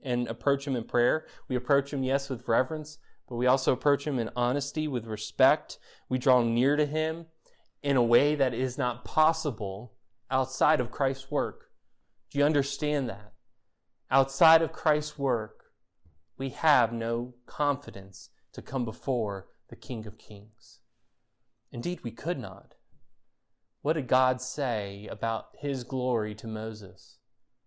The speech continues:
"Moses, you can't look, man can't look on my glory and live. You would be undone."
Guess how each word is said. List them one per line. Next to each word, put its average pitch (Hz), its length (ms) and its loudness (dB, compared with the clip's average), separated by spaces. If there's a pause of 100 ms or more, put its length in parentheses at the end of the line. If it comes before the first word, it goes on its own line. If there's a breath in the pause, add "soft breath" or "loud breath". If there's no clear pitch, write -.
(920)
"Moses, 135 460 -6
you 156 80 -8
can't 180 320 -8
look, 117 520 -6
man 208 360 -2
can't 131 340 -6
look 123 320 -2
on 107 140 -4
my 104 180 -6
glory 104 640 -6
and 104 180 -14
live. 104 460 -8 (880)
You - 120 -20
would 170 120 -8
be 123 160 -6
undone." 107 760 -8